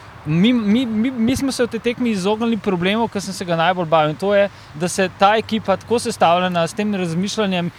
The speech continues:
in z usedlinami Rjerinega, sk-, eklatantno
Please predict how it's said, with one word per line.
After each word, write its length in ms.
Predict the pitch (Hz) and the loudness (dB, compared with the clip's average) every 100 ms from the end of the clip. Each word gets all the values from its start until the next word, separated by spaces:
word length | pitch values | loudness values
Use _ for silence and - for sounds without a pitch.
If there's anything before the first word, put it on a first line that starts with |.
| - | -6
in 100 | 156 | -4
z 100 | 165 | -4
usedlinami 640 | 165 175 165 226 202 175 | -2 -2 0 0 0 0
Rjerinega, 1400 | 160 160 165 175 165 156 151 147 151 110 143 151 143 139 139 - - - | 0 2 2 0 -2 -2 -2 -2 -6 -12 -2 0 2 0 -2 -10 -14 -14
sk-, 400 | - - - 151 | -14 -14 -14 -14
eklatantno 720 | - 175 165 170 185 214 | -4 -2 4 4 4 2